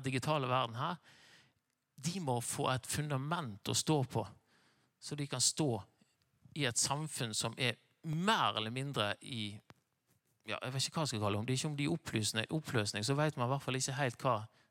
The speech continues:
som er hva. Så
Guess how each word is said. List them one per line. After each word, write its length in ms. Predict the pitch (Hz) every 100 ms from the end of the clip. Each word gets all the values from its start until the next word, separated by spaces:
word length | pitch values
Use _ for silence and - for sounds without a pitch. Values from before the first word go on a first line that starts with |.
| -
som 160 | 127
er 80 | 120
hva. 140 | 175 123 - _ _ _ _ _ _ - - - - - - _ _ _ _ -
Så 200 | -